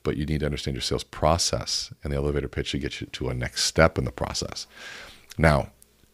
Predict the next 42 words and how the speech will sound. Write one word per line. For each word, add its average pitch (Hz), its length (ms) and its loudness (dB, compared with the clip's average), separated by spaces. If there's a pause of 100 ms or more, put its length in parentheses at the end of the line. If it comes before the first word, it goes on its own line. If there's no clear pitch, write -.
(200)
a 80 80 4
dinner 92 240 8
table. 65 360 -2 (920)
What's - 240 0
the 82 60 4
room 80 220 4
like? - 340 -4 (100)
Are 78 100 0
they 78 140 2
waiting 78 340 2
for 76 100 -8
something? - 460 -10
If 85 160 -4
that's 92 240 0
controlling 76 520 0
the 64 100 -6
room, 73 240 -2 (440)
it's - 200 -6
not 101 140 4
the 95 60 2
best 87 220 2
place 82 220 -2
to - 100 -8
present. 76 460 -2
So - 160 -6
you 73 80 -2
shouldn't 90 240 0
have 87 100 -2
a 76 60 -2
PowerPoint - 480 -4
presentation 67 560 -4
or - 20 -4
some - 160 -4
sort 69 160 -2
of - 60 -6
perspective - 520 -4
or 69 80 -2
brochure 69 440 0
at 73 60 2
a 69 40 -2
dinner 64 300 -6
table. - 400 -4